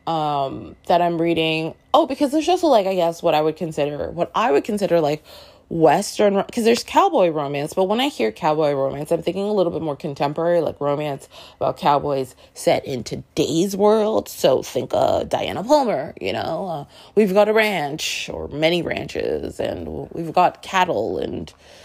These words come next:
The Price of Beef, and, you know, that kind of conversation. That's sort of what I think of when I think of cowboy romances. But when I think of Western romances, I definitely think in the past, and it's romances that may or may not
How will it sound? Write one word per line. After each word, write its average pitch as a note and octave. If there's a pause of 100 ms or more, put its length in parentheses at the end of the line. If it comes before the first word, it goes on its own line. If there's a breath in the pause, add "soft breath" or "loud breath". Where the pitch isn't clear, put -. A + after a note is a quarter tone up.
(260 loud breath)
The E3
Price F3+
of G3
Beef, F#3
and, C#3+
you E3+
know, E3
that G3
kind D3
of D3+
conversation. -
That's A#3+
sort F#4
of C#4+
what G#3
I F3
think E3
of D#3
when -
I D#3+
think -
of D#3
cowboy C4+
romances. - (360 loud breath)
But -
when A3
I A#3+
think A3+
of D4
Western D3
romances, C#3+
I D3
definitely G3
think D#3+ (320 loud breath)
in C#4+
the F4
past, D3+ (420 loud breath)
and F3
it's F3+
romances F3
that E3
may E3+
or E3
may D#3+
not D#3+